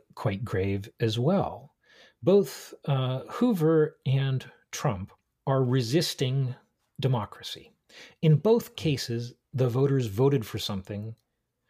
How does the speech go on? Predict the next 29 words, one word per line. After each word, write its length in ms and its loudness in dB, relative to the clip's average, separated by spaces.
that 160 -4
the 100 -2
incumbents 480 -2
have 100 -4
decided 460 -6
they 80 -4
shouldn't 320 -4
have. 340 -16
And 180 4
instead 300 4
of 100 0
saying, 500 0
"Okay, 540 0
I 140 -2
made 260 2
my 200 -2
best 280 -6
case, 400 -2
I 160 -4
lost, 560 -2
I'm 160 0
going 240 0
to 60 0
give 180 -2
the 80 -4
people 320 -4
what 180 -4
they 120 -6
want," 340 0